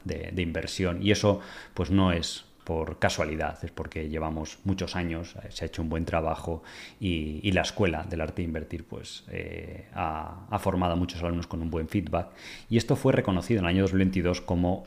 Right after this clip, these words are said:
eh, la mejor academia de formación según los premios Rankia, donde votaron, eh, tres mil inversores y profesionales del sector.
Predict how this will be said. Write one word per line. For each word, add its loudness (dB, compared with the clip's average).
eh, -2
la -2
mejor 2
academia 6
de 4
formación 0
según 0
los -6
premios 0
Rankia, 2
donde 2
votaron, 0
eh, 2
tres 4
mil 8
inversores 4
y 0
profesionales -4
del -4
sector. -12